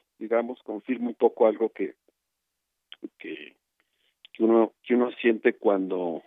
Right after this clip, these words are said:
leyó sus libros, sus novelas, que la, que hay una relación ahí como muy cercana entre sus personajes y él mismo, ¿no? Que las novelas ya eran en mis-, eran en sí mismas especie de, de autobiografías, ¿no?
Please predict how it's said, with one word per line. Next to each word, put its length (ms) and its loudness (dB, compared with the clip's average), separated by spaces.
leyó 280 -2
sus 280 -10
libros, 340 -2
sus 160 -16
novelas, 460 4
que 100 -4
la, 300 -2
que 100 0
hay 220 4
una 420 -2
relación 460 -2
ahí 220 -4
como 180 -2
muy 220 0
cercana 440 0
entre 260 -6
sus 200 -18
personajes 680 -6
y 60 -4
él 80 0
mismo, 400 -6
¿no? 120 -14
Que 120 -10
las 140 -8
novelas 340 0
ya 100 8
eran 220 6
en 120 -4
mis-, 280 -6
eran 320 4
en 220 -2
sí 120 -4
mismas 400 -4
especie 480 -6
de, 220 -4
de 260 0
autobiografías, 1080 2
¿no? 260 -4